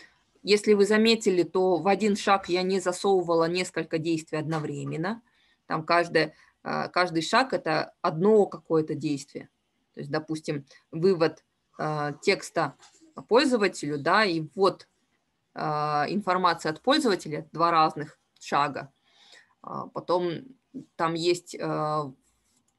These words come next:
перескок, например, с шага пятого идёт, а, при, при определённой ситуации переход на шаг конец. Да, определё-, определё-,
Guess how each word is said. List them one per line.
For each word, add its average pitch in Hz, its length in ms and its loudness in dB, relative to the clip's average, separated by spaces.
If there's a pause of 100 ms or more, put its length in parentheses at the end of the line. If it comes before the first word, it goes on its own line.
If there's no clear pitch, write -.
(2000)
перескок, 202 760 0
например, 165 480 0
с 165 600 0 (480)
шага 165 380 0
пятого 214 640 2 (240)
идёт, 196 500 0 (100)
а, 165 640 0 (840)
при, 190 160 -2
при 190 180 0
определённой 175 520 0
ситуации 226 560 0
переход 190 520 -6
на 160 180 0
шаг 160 320 -6
конец. 151 480 -6 (320)
Да, 185 180 4
определё-, 175 380 -2
определё-, 175 560 -2